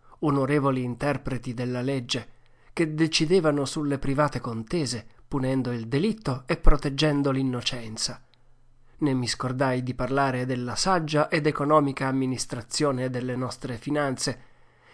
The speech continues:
e di diffondermi sulle valorose gesta dei nostri soldati e marinai. Feci infine il calcolo del numero totale dei miei concittadini,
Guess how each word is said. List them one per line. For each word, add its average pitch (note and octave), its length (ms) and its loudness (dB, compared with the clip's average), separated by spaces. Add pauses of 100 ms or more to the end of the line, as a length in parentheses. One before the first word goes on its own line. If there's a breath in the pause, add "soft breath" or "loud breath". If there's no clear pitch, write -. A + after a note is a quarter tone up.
e F3+ 120 2
di F3+ 120 -2
diffondermi E3+ 720 2
sulle F3 320 -2
valorose D#3 560 -2
gesta B2+ 440 -4
dei A#2+ 180 -4
nostri A#2 380 -6
soldati A#2 640 -4
e C3+ 140 -6
marinai. A2 680 -8 (1500)
Feci C#3 320 2
infine B2+ 480 0
il A2 140 -8
calcolo C#3 600 6
del D3 220 0
numero D3 400 4
totale D3 480 0
dei C#3+ 160 2
miei C#3 240 0
concittadini, B2+ 880 -4